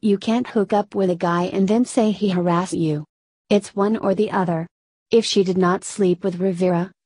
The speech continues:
then that's sad. That means Rivera, the big star at the time, had a girl cornered,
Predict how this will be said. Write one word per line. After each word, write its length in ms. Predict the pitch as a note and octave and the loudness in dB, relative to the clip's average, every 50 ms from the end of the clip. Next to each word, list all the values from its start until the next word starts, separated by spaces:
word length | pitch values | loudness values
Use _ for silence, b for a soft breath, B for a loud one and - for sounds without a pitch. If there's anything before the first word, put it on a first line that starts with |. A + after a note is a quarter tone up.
| _ - | _ -2
then 240 | G3 G3 F#3 F#3+ F#3+ | 0 2 2 2 0
that's 380 | F3+ F3+ F3+ F3 - - - | 0 -2 -2 -2 -6 -10 -10
sad. 420 | - - F3+ E3+ D#3+ D#3 D3+ D3+ - _ _ _ _ _ _ _ _ - | -6 -2 -2 0 -2 -2 -6 -8 -12 _ _ _ _ _ _ _ _ -2
That 240 | F3+ F3+ F#3+ - A3 | 0 0 0 2 2
means 320 | A3+ G#3+ G#3+ G#3 - G#3 | 2 2 2 2 0 0
Rivera, 480 | G3 G3 F#3 F#3 E3+ D#3+ D#3 D#3 D#3 - _ _ _ - | -2 -2 0 0 0 0 -2 -4 -6 -10 _ _ _ -4
the 100 | G3+ E3 | -2 0
big 260 | - F#3+ F#3 F3+ - | 0 0 0 0 -4
star 260 | - - F#3+ F3 F3+ | -6 -2 -2 0 0
at 160 | - - F3 | -2 -2 -4
the 100 | - A#3 | -4 -4
time, 360 | - - G3+ G3 F#3 F#3 F#3 | -4 -2 -2 0 2 2 2
had 240 | E3+ F3 G3 G#3 G#3+ | 0 0 -2 0 0
a 60 | A#3+ | -2
girl 320 | A3+ - G#3+ G3 F#3+ F#3+ G3 | 0 0 0 0 0 0 -2
cornered, 500 | - - G#3 G3 F3 E3+ D#3+ D#3+ D#3 | -2 0 2 2 2 2 2 -2 -4